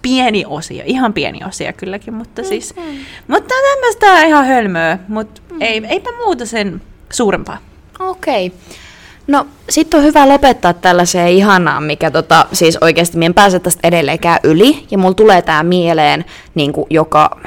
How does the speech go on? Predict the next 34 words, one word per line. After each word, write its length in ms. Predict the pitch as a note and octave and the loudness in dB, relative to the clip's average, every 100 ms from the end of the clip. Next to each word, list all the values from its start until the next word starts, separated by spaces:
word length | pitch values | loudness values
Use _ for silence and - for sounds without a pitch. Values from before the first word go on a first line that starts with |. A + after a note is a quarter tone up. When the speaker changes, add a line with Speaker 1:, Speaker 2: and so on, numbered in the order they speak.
| - - - | -10 -10 -6
Speaker 2:
joka 240 | F3 - F#4 | -4 0 2
tunti 380 | F3 D#3+ D3+ G#2 | 2 2 2 2
oikeastaan. 720 | F2+ - - A3 - G3 A3 | 2 0 -4 -6 -10 -14 -10
Koska 240 | - F3+ G#3 | -6 -2 0
mie 120 | A3 | 2
niinku 200 | A3 G#3+ | 2 0
jotenkin 400 | B3+ D4 B3 F#3+ G3+ | 0 2 0 0 0
viime 240 | A#3 G3+ | 0 2
aikoina, 540 | F3 F#3+ F3+ D3+ D#3 - | 2 0 0 -2 -2 -2
mä 60 | |
oon 60 | F3 | -6
ruvennut 340 | F3 A3 C4 - | -2 0 0 0
käyttää 300 | A#3+ A#3 G3 | 0 0 -4
tosi 220 | A#3 A#3 | -4 -4
paljon 220 | A3+ E3 | -4 -4
semmoista, 260 | C#4 F3 - | -4 -8 -8
mä 80 | B3 | -4
en 60 | |
tiedä, 140 | A#3+ A#3+ | -2 0
mistä 220 | B3+ - | -2 0
se 80 | G#3 | 0
johtuu, 420 | A3 A3+ - E3+ | 2 0 0 0
mulla 180 | F#3 G#3 | 4 4
aina 200 | A3 G#3 - - - - | 4 2 -2 -18 -14 -2
on 80 | B3+ | 2
vähän 140 | C#4 | 4
semmosia 240 | C#4 C#4+ C#4+ | 4 2 2
trendejä, 520 | D#4 E4 D#4 F#3+ D3+ | 2 4 4 4 2
mitä 220 | D#3+ E3 | 2 4
ohjeita 480 | E3 F#3 F3 B2+ - | 6 6 4 -2 -4
mä 100 | C#3 | -4
yleensä 340 | C3+ A#2+ D#3+ | -4 -4 -6
niinku 200 | E3 E3 | -6 -6
käytän, 680 | E3+ D#3+ D3 D3+ E3 C#4+ D#4+ | -4 -2 0 -2 0 0 0